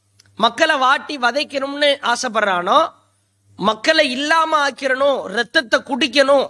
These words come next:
அட்டைப்பூச்சை விட மோசமா ரத்தத்தை உறிஞ்சு எடுத்துடணும் என்று வெறிபிடித்து திரிகிறார்களோ,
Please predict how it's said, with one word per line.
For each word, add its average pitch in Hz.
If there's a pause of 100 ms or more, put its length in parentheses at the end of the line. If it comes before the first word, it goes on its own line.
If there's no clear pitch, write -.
அட்டைப்பூச்சை 294
விட 311
மோசமா 294 (640)
ரத்தத்தை 240
உறிஞ்சு 294
எடுத்துடணும் 269 (720)
என்று 285
வெறிபிடித்து 311
திரிகிறார்களோ, 254